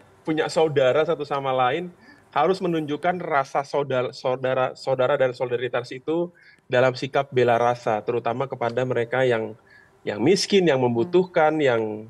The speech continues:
Speaker 1: tersingkir, yang sama sekali ini tidak dianggap, yang mungkin kita anggap dalam tanda kutip, ya, berdosa,
Speaker 2: Hmm.
Speaker 1: yang kita anggap nggak layak. Kita harus juga punya bela rasa kepada mereka, karena semua adalah saudara, semua adalah saudara.
Speaker 2: Baik.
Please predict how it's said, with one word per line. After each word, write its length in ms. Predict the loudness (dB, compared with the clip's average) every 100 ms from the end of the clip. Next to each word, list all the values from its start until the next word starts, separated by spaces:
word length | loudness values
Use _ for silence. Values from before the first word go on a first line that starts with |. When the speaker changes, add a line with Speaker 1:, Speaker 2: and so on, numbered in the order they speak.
| -4
Speaker 1:
tersingkir, 640 | -4 0 0 0 2 2
yang 320 | 4 2 0
sama 240 | -2 0 0
sekali 240 | 0 -2
ini 100 | -2
tidak 300 | -4 0 0
dianggap, 580 | 0 -2 0 0 -2 0
yang 140 | -2
mungkin 320 | -4 -6 -6 -6
kita 240 | -2 0
anggap 480 | 0 0 0 -2 -2 -16 -20 -20 _ -4
dalam 180 | -4
tanda 220 | -2 -2 -2
kutip, 400 | -2 -2 -2 -2
ya, 160 | -2
berdosa, 800 | -2 -2 0 0 0 2 2 0 -10 _ -18
Speaker 2:
Hmm. 240 | -18 -18 _ _ -10
Speaker 1:
yang 160 | -8
kita 160 | -4 -4
anggap 240 | -2 -2
nggak 160 | 0 0
layak. 380 | 2 4 2 0 -10
Kita 240 | -16 -4 -2
harus 160 | -2
juga 160 | -4 -4
punya 320 | -2 -4 -2
bela 160 | 0 0
rasa 400 | -2 -4 -6 -6
kepada 320 | -8 -4 -4
mereka, 240 | -2 -4
karena 240 | 0 0 0
semua 800 | 0 0 4 4 4 2 -2 -10 -20 -20 _ _ _
adalah 400 | -2 2 0 0
saudara, 720 | -2 0 0 0 -4 -10 -16
semua 560 | -14 -10 -4 0 2
adalah 320 | 2 0 -4 -6
saudara. 480 | -8 -8 -10 -14 -20 -20 -20 -20 _ -20 _ -6
Speaker 2:
Baik. 160 | -6